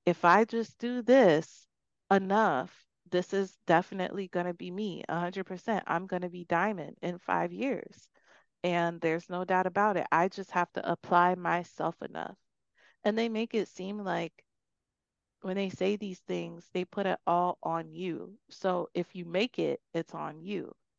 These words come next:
If you don't make it, it's on you. And I don't really like that. I don't like that, the way that they drive it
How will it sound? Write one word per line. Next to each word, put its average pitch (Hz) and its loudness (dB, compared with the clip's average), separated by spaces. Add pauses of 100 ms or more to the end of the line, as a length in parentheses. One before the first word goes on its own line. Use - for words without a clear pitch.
(440)
If - -2
you 175 -10
don't 233 0
make 170 -10
it, 160 -4 (140)
it's - -6
on 160 -4
you. 190 -4 (580)
And 175 2 (520)
I 220 4
don't 254 2
really 220 0 (420)
like 165 -2 (260)
that. 160 -2 (340)
I 180 2
don't 190 2
like 180 -2
that, 170 0 (680)
the 190 0
way 180 2
that 175 0
they 165 -4 (200)
drive 185 2
it 165 0